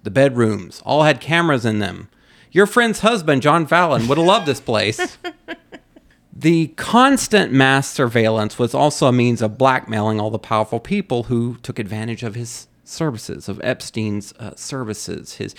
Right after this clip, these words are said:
Speaker 1: he's kind of a pimp, guys. He's a pimp to the elites.
Speaker 2: Right.
Speaker 1: You know, it's a honeypot. Not only is Epstein's island completely isolated from the rest of the Virgin Islands,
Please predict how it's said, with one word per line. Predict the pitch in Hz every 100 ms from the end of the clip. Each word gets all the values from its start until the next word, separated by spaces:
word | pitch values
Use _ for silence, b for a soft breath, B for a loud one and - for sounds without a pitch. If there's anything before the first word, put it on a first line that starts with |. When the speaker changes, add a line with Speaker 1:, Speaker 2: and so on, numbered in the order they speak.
| B
Speaker 1:
he's | - 269 -
kind | - 302
of |
a | 214
pimp, | 196 - 170 - -
guys. | - - - -
He's | 139
a |
pimp | 156 - 202 170
to | - 147
the | 131 120 -
elites. | - 120 110 - - - - _ _ _ -
Speaker 2:
Right. | 143 123 117 _ -
Speaker 1:
You | 117
know, | 107 135
it's | -
a |
honeypot. | 208 233 - - - _ _ _ -
Not | 208 311
only | 285 214 180 156 147 -
is | 123 120 -
Epstein's | 131 - - 127 120 117 -
island | 107 107 107 113
completely | 110 - 135 131 -
isolated | 113 113 - 120 101 104
from | -
the | 110
rest | 117 113 -
of |
the | 101
Virgin | 101 98 87
Islands, | 82 80 85 104 -